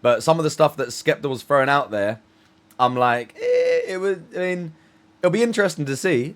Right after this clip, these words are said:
It'll, it, it, some of them could be incredibly close, um,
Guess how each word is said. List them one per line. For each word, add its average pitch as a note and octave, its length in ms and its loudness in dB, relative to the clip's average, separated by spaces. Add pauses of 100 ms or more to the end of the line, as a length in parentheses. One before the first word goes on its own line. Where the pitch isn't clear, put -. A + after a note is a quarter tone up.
It'll, A#2 260 -6
it, C3 240 -4
it, A#2+ 240 -20
some E3 180 2
of F3 60 -4
them D3+ 100 -2
could C3+ 120 -6
be B2+ 100 -2
incredibly A#2 600 -2
close, C3+ 520 -2 (440)
um, A2 680 0